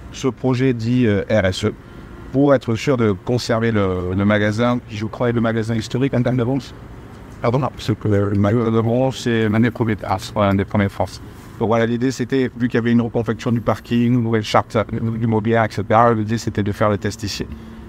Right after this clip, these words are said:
Nous, quand on est venu, donc il y a maintenant un an et demi, voilà. Ce qu'on a tout découvert,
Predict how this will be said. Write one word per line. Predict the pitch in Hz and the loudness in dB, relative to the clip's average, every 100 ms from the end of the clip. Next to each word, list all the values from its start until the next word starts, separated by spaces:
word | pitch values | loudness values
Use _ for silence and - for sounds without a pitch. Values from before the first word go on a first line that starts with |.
| - - | -12 0
Nous, | 147 | 2
quand | 151 127 | 2 2
on | 135 | 2
est | 131 | 2
venu, | 123 131 170 214 220 - - - - | 2 2 4 2 0 -8 -16 -10 0
donc | 110 - | 0 2
il | 120 | 4
y | |
a | 113 | 6
maintenant | 110 107 113 | 6 6 6
un | 113 113 | 6 4
an | |
et | 107 | 4
demi, | 107 135 165 202 123 117 113 104 - - - - - | 4 4 4 2 2 0 2 0 -4 -8 -8 -14 -2
voilà. | 104 98 - - - | 2 2 0 -12 -14
Ce | - - | -10 -2
qu'on | 143 | 2
a | 135 | 2
tout | - | 2
découvert, | 160 143 123 131 | 0 0 0 2